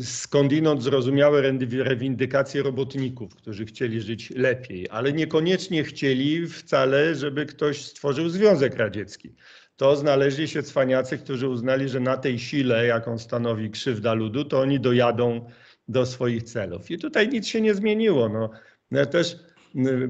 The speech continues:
podkreślam to, bo to jest bardzo ważne, że ruch, y, L G B T ma tyle, y, wspólnego z homoseksualizmem, co ruch komunistyczny z robotnikami albo ruch feministyczny z kobietami.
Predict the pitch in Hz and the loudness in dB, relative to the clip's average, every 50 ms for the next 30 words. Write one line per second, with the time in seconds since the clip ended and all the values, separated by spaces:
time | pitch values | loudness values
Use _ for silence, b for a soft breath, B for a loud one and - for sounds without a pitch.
0 | 120 - 139 131 - - - 156 165 156 160 - 151 147 139 - 139 139 131 117 | 0 0 0 0 0 0 0 2 2 2 2 2 2 2 2 2 0 0 0 0
1 | 127 110 139 135 117 110 113 139 120 - 117 123 107 117 120 113 107 90 131 147 | -2 -2 0 -2 -2 0 2 2 2 2 0 -2 0 0 0 0 0 -2 -4 -4
2 | 156 143 135 139 135 135 135 B B B B _ - 139 135 160 170 170 - - | -2 -2 0 0 -2 -2 -4 B B B B _ 0 2 4 4 4 2 0 -6
3 | - - - - 151 - - 131 131 - 147 135 139 127 131 147 131 117 110 104 | -16 -16 -8 -6 -4 0 2 2 4 4 4 4 4 4 2 0 2 2 0 0
4 | - 131 117 113 120 139 165 196 190 170 180 196 180 160 170 165 160 160 160 160 | 0 0 0 2 2 2 2 0 -2 -4 -6 -10 -10 -10 -4 -2 0 0 2 2
5 | 196 185 180 170 160 156 160 147 139 147 156 151 151 147 139 131 113 - - - | 4 4 6 6 4 4 2 -2 -4 -6 -6 -6 -6 -6 -8 -10 -12 -14 -14 -10
6 | - - 156 147 147 160 147 160 147 - - 156 151 156 135 - 147 127 - - | -4 -2 0 2 2 2 0 0 -4 -4 -4 -4 -4 -4 -4 -4 -6 -8 -2 2
7 | 151 135 127 123 117 113 147 160 156 - 165 147 165 156 - - - 160 156 160 | 2 4 4 4 2 0 0 -2 -2 -2 -4 -2 -2 -4 -4 -2 0 0 0 0
8 | 165 160 156 160 - 139 - - 170 160 147 156 170 185 170 196 190 190 233 220 | 0 -2 -2 -2 -4 -4 -4 -2 -4 -4 0 0 0 0 0 -2 -2 -2 -4 -2
9 | 226 311 269 202 139 110 95 - B B B B B _ - 131 127 117 127 135 | 0 2 2 2 2 0 -2 -6 B B B B B _ -2 -2 0 2 2 2
10 | 143 156 156 - 180 170 160 160 151 151 143 147 - 139 - - 151 143 143 - | 2 0 0 0 0 0 0 0 0 -2 -2 -2 -4 -4 -2 -2 -4 -4 -4 -4
11 | 160 139 139 151 143 147 139 - 80 71 65 - | -4 -2 0 0 0 0 -2 -2 -2 -4 -8 -14